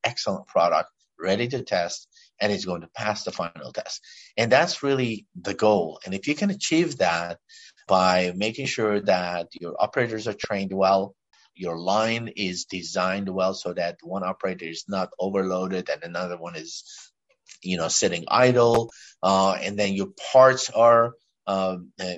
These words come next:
basically, uh, managed in a way that, you know, you, you have the proper jigs, uh, uh, that are automated in the process so that you have consistent, for example, connectivity in, in these jigs or, uh, whatever you're doing.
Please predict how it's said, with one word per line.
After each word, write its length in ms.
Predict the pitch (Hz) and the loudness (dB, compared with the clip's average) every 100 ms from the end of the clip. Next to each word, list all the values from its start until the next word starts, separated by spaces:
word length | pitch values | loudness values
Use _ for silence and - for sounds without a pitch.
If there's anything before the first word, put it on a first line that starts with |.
| - 90 | -10 -10
basically, 760 | 92 104 110 101 104 101 98 98 92 | -2 0 0 -2 -2 0 -2 -2 -2
uh, 100 | 90 | 0
managed 460 | 98 104 101 - | 0 0 -2 -4
in 80 | 98 | -4
a 80 | 90 | -4
way 320 | 95 95 95 | -2 -2 -2
that, 340 | 95 92 92 92 | 2 2 2 -2
you 100 | 90 | -8
know, 380 | 87 87 87 90 - | -6 -4 -6 -8 -10
you, 180 | 90 90 | -10 -8
you 140 | 90 | -6
have 200 | 90 90 | -2 -2
the 120 | 87 | -4
proper 600 | - 113 107 107 95 90 - | -4 0 2 2 0 -2 -8
jigs, 420 | - 117 127 123 117 - - _ 92 | -2 -2 -2 -4 -8 -16 -20 _ -2
uh, 360 | 92 85 73 90 | 0 0 -2 0
uh, 160 | 90 | 0
that 180 | 90 92 | 2 2
are 140 | 87 | 4
automated 460 | 76 113 120 117 110 | 4 4 4 -2 -6
in 120 | 113 | -6
the 100 | 107 | -6
process 600 | 107 107 104 107 101 101 - - - | 0 2 2 2 0 0 -10 -20 -10
so 160 | - 98 | 0 2
that 160 | 92 | 2
you 100 | 92 | -2
have 240 | 95 90 - | -2 -4 -4
consistent, 720 | 95 - 113 - 113 104 101 _ _ _ | -10 -6 -4 -4 -2 -4 -6 _ _ _
for 140 | - | -4
example, 420 | 87 95 85 - 82 | -2 -2 -4 -6 -10
connectivity 840 | - 80 - - 101 117 104 92 | -10 -12 -6 -2 -2 -4 -6 -6
in, 220 | 90 87 - | -10 -12 -12
in 140 | 85 80 | -12 -6
these 300 | 90 87 - | -6 -6 -8
jigs 440 | - 95 92 92 | -4 -2 -4 -4
or, 380 | 82 76 76 69 78 | -4 -4 -6 -6 -2
uh, 220 | 80 80 - - _ | -2 -4 -10 -20 _
whatever 320 | 85 90 92 | -4 -2 -2
you're 280 | 92 85 82 | -4 -4 -8
doing. 520 | - 127 135 131 127 | -2 2 4 2 0